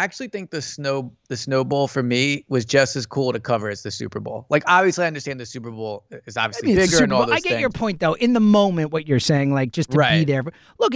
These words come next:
Speaker 2: 'cause it was, I was working for the Eagles at the time, and it was one of those things where it was like, one minute there's no snow, and then it's, like, game time, and there's, like, a,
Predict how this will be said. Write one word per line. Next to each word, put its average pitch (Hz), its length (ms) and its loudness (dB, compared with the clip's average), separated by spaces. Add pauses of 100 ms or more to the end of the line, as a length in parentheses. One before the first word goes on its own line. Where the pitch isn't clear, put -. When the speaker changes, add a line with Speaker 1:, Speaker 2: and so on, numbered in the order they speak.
Speaker 2:
'cause 294 180 -2
it 381 120 -6
was, 277 260 -4
I 262 80 0
was 311 180 -4
working 208 280 0
for 180 80 -6
the 170 100 0
Eagles 226 300 -2
at 160 100 -2
the 135 60 -18
time, 143 320 -2
and 156 120 -2 (380)
it 339 80 -2
was 311 160 2
one 285 120 0
of 262 40 -4
those 214 220 -4
things 277 260 -4
where 190 140 0
it 185 80 -6
was 190 180 -4
like, 185 260 -6 (100)
one 269 280 -6
minute 277 220 -6
there's 196 180 -4
no 226 220 -4
snow, 196 340 -4
and 190 100 0
then 208 120 -2
it's, 196 120 -8
like, 185 160 -4
game 220 240 -2
time, 175 280 -6
and 170 80 -8
there's, 165 160 -4
like, 156 120 -4 (200)
a, 165 80 -8